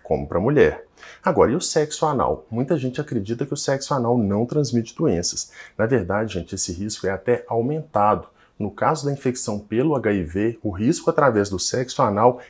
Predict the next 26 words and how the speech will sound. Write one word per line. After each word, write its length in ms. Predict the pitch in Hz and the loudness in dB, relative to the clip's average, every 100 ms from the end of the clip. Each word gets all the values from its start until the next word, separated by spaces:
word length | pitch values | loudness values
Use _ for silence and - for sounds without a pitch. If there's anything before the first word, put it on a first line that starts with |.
| - | -2
é 120 | 113 | 0
muito 500 | 101 104 123 202 190 | 2 2 0 0 0
maior 480 | 180 110 104 143 - | 0 2 2 -2 -6
do 120 | 127 | -6
que 100 | 127 | -4
através 400 | 127 123 107 107 | -2 -2 -2 -4
do 80 | 104 | -8
sexo 480 | - 101 - - 90 | -8 -8 -10 -8 -4
vaginal, 640 | 82 90 113 120 76 - - | -2 -2 -2 0 0 -2 -10
especialmente 720 | - - 101 - 120 123 123 | -10 -2 0 2 0 0 -4
se 160 | - 131 | -4 0
houver 400 | 117 - 73 - | 0 -2 -8 -6
feridas, 720 | - 123 113 117 113 - - | 2 2 4 0 -2 -6 -10
se 220 | - 127 | -8 -4
existirem 640 | 120 110 - - 110 90 - | -2 -2 -4 -4 -2 -2 0
outras 540 | 107 151 175 127 104 | 4 4 4 0 0
I 140 | 92 85 | 0 0
S 240 | - - | 0 -4
Ts, 400 | - 98 107 - | -4 -2 -2 -4
que 60 | - | -6
são 160 | 82 | -8
infecções 500 | 85 90 - - 104 | -6 -6 -6 -6 -6
sexualmente 540 | - 90 - 90 87 - | -6 -6 -6 -8 -8 -10
transmissíveis, 760 | 90 90 107 120 110 101 - - - _ | -8 -8 -4 -2 -2 -2 -8 -16 -20 _
se 160 | - | 0
ocorrer 480 | 127 123 117 101 98 | 0 2 0 0 -4